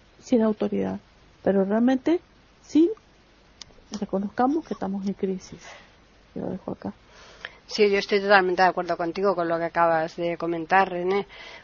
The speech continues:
Speaker 2: porque fíjate, no, no tiene más que ver, por ejemplo, el tema de la poesía.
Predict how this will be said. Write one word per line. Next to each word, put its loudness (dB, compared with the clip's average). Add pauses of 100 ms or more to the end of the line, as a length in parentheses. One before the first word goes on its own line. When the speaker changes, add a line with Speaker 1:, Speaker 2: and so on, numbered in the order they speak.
(100)
Speaker 2:
porque 0
fíjate, 2
no, 2
no -2
tiene 0
más 2
que -4
ver, 2
por 0
ejemplo, -2
el 0
tema 2
de 0
la 8
poesía. 2